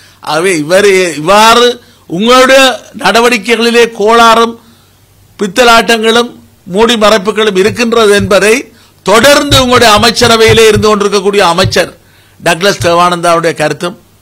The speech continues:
இன்றைக்கு ராணுவ தளபதியாக இருந்த இப்பொழுது Field Marshal சரத் பொன்சாவுடைய கருத்தும் ஏனைய பலருடைய கருத்தும் ஓய்வு பெற்ற General,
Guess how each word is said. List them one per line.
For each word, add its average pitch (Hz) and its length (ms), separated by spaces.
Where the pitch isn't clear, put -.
இன்றைக்கு 170 380
ராணுவ 165 280
தளபதியாக 160 600
இருந்த 147 280
இப்பொழுது 170 420
Field 175 300
Marshal 147 340
சரத் 156 300
பொன்சாவுடைய 147 500
கருத்தும் 135 380
ஏனைய 262 400
பலருடைய 196 480
கருத்தும் 156 400
ஓய்வு 185 200
பெற்ற 175 260
General, 160 420